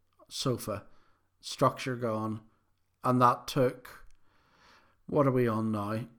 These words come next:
Yeah, that took pretty much two week, a week and a half at least, ten days at least, ten days. Isn't that amazing? You know,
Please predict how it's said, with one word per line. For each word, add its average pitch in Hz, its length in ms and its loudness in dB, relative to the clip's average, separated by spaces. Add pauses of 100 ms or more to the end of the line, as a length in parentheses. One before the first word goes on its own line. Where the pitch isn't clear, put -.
Yeah, 233 400 6
that 233 240 6
took 214 240 -2
pretty 208 280 2
much 131 500 -2 (100)
two 143 220 -2
week, 110 220 -4 (240)
a 139 120 0
week 143 240 2
and 135 80 2
a 113 60 0
half 110 260 -4
at 127 80 -8
least, 113 300 -8
ten 180 220 4
days 123 280 2
at 131 180 -8
least, 123 600 -4 (340)
ten 185 420 -2
days. 127 580 -4 (240)
Isn't 180 180 -2
that 175 100 2
amazing? 139 540 0 (1900)
You 131 160 2
know, 139 220 4